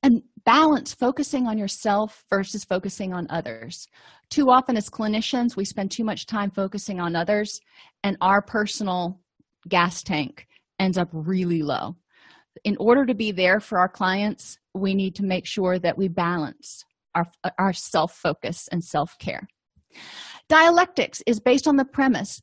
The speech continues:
that truth can be found by integrating multiple points of view because reality is ever-changing.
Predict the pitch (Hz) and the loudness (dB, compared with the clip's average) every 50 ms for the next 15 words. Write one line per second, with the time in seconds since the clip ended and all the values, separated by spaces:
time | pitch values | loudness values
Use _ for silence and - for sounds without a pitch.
0 | _ - 202 254 - - - - 330 330 330 - - - 302 247 269 262 - 262 | _ -4 -4 -4 -4 -6 -6 -2 0 0 0 0 2 2 2 4 2 2 2 4
1 | 240 233 233 214 214 - - - 254 262 247 240 247 233 226 226 214 208 214 226 | 4 4 6 4 2 2 2 2 2 4 4 2 0 0 2 2 2 0 0 -2
2 | - 262 214 226 240 - - 220 202 - - - 214 185 175 190 185 175 165 165 | -4 -4 -4 -4 -4 -4 -4 -6 -6 -6 -4 -6 -6 -6 -4 -4 -2 -2 -2 -2
3 | 165 180 - 208 202 - 226 208 - 202 196 196 190 196 208 226 247 254 247 247 | -4 -6 -6 -6 -4 -4 -6 -6 -6 -4 -2 0 2 4 4 4 2 2 0 0
4 | 254 233 - - 180 175 175 - - 196 202 202 208 208 202 _ _ - - 196 | -2 -4 -4 -6 -8 -8 -6 -6 -6 -4 -4 -4 -4 -6 -6 _ _ -12 -8 -6
5 | 170 175 175 160 - 123 98 - - 170 | -4 -4 -4 -4 -6 -10 -14 -14 -16 -18